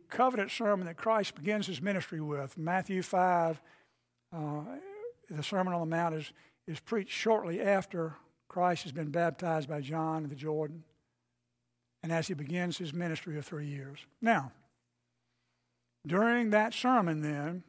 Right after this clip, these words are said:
Christ gives us the prayer that we pray,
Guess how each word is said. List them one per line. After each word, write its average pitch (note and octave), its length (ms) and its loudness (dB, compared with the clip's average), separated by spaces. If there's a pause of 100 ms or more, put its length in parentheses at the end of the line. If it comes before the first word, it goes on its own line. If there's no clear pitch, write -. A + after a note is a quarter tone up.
Christ F#3 580 4
gives G3+ 340 8
us E3+ 480 4 (420)
the D#3 60 -8
prayer F#3 640 4 (360)
that E3 60 -8
we D#3 160 -4
pray, D3+ 540 -6